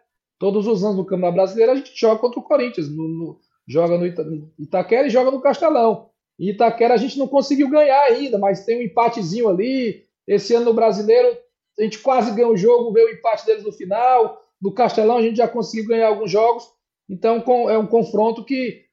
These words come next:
a gente já tá mais acostumado a viver, né? Embora vai ser agora por outra competição. E quem sabe dessa vez a gente possa sair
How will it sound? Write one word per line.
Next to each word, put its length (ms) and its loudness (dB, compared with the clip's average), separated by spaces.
a 80 -8
gente 200 -4
já 140 2
tá 200 2
mais 240 2
acostumado 680 0
a 60 2
viver, 640 2
né? 300 0
Embora 300 0
vai 160 -2
ser 100 -6
agora 220 0
por 140 -4
outra 140 -8
competição. 680 -4
E 80 -8
quem 200 -4
sabe 400 0
dessa 280 -2
vez 200 -2
a 40 -2
gente 140 -6
possa 340 -6
sair 540 -4